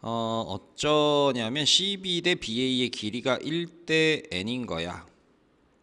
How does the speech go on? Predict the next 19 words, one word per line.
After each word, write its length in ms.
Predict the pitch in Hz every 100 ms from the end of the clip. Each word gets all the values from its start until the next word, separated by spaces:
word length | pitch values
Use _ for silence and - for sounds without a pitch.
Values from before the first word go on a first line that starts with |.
| _ - - - -
근데 120 | - 127
우리가 200 | 143 143
이제 160 | 104
좌표로 760 | - - 98 107 - 196 196 185
보자면, 520 | 98 104 104 101 101
길이로 460 | - 117 170 190 185
잡자면 460 | 127 - 117 113
너무 200 | 98 117
복잡해서, 760 | 104 - 143 - 98 117 160 104 _ _ _ - - - - - -
어, 1120 | - 117 117 110 107 104 104 101 98 95 92 90
뭐 120 | 92
얘를 260 | 107 147 147
갖다가 420 | 135 - 117 110
Y인 380 | 98 117 135 127
T라고 640 | - 185 180 117 101 110
한다면 520 | 131 101 90 120 110
우리가 220 | 90 92
좌표로 520 | - 95 95 - 160
한번, 640 | 95 87 82 90 123 160